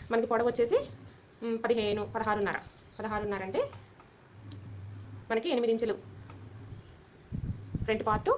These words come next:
తర్వాత ఆరు ఇంచులు చంక, అప్పుడు పదహారు, ఎనిమిది, ఎనిమిది, ఆరు, పదహారు కాదండి, ఎనిమిది, ఆరు. అప్పుడు ఎంత వస్తుంది మనకి? పద్నాలుగు ఇంచులు వస్తుంది. మనకు కావాల్సింది ఎంతండి? ఇప్పుడు ఇక్కడ మనకి రెండున్నర ఇంచులు కావాలి.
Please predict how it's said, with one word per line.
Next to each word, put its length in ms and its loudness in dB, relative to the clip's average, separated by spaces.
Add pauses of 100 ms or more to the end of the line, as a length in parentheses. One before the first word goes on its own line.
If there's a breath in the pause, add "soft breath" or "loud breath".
(260 loud breath)
తర్వాత 260 4 (220)
ఆరు 140 6
ఇంచులు 220 2
చంక, 140 0 (100)
అప్పుడు 240 -6
పదహారు, 300 4 (120)
ఎనిమిది, 240 0 (4000)
ఎనిమిది, 300 0 (1120)
ఆరు, 140 2 (140)
పదహారు 280 -4
కాదండి, 240 -2 (100)
ఎనిమిది, 220 0 (100)
ఆరు. 140 -2 (260 loud breath)
అప్పుడు 180 -2
ఎంత 120 0
వస్తుంది 180 -2
మనకి? 220 -6 (280 loud breath)
పద్నాలుగు 380 -2
ఇంచులు 180 -2
వస్తుంది. 240 -8 (120)
మనకు 200 -2
కావాల్సింది 340 2
ఎంతండి? 220 -6
ఇప్పుడు 160 -2
ఇక్కడ 160 -4
మనకి 200 2 (600 loud breath)
రెండున్నర 320 2
ఇంచులు 200 0
కావాలి. 180 -4